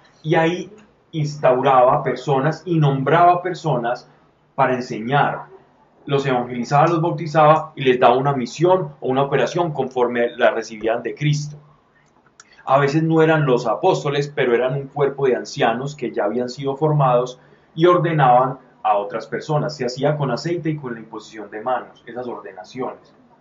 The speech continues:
Esa es como la fórmula más antigua. A los otros profetas,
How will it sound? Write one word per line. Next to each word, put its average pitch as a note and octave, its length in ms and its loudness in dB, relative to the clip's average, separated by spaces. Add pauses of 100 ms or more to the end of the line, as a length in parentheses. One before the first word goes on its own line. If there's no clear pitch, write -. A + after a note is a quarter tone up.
(160)
Esa C3 80 -16
es - 40 -18
como D3 160 -2
la A2+ 140 -2
fórmula A#2+ 320 -4
más - 200 -6
antigua. A2 540 -10 (720)
A C#3 100 2
los D3 120 4
otros E3 260 2
profetas, B2 760 -2